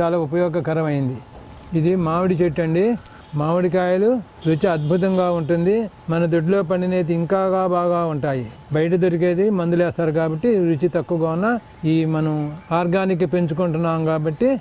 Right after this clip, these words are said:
చాలా రుచిగా ఉంటుంది. ఈ వృక్షము సపోటా వృక్షం అండి. సపోటా కాయలు చాలా తీయగా ఉంటాయి. సి విటమిన్ బాగా ఉంటుంది, ఆరోగ్యానికి మంచిది. ఈ మనం నీళ్ళలో పండించుకునేవి కాబట్టి, ఆర్గానిక్ కాబట్టి,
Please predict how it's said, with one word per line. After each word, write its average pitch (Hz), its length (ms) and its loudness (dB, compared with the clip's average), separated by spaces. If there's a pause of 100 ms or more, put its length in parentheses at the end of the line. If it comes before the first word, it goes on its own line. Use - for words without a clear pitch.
(140)
చాలా 170 200 2
రుచిగా 165 420 2
ఉంటుంది. 131 480 -2 (460)
ఈ 160 60 4
వృక్షము 175 560 2
సపోటా 180 520 0
వృక్షం 175 340 -2
అండి. 180 380 2 (220)
సపోటా 180 380 0
కాయలు 175 260 0 (100)
చాలా 170 180 0
తీయగా 175 440 0
ఉంటాయి. 180 520 0 (160)
సి 175 120 2
విటమిన్ 175 340 0
బాగా 170 400 0
ఉంటుంది, 180 560 0 (400)
ఆరోగ్యానికి 170 640 0
మంచిది. 165 540 0 (300)
ఈ 165 200 2
మనం 160 520 0 (280)
నీళ్ళలో 190 380 2
పండించుకునేవి 175 440 0
కాబట్టి, 170 300 0
ఆర్గానిక్ 170 460 0
కాబట్టి, 170 540 0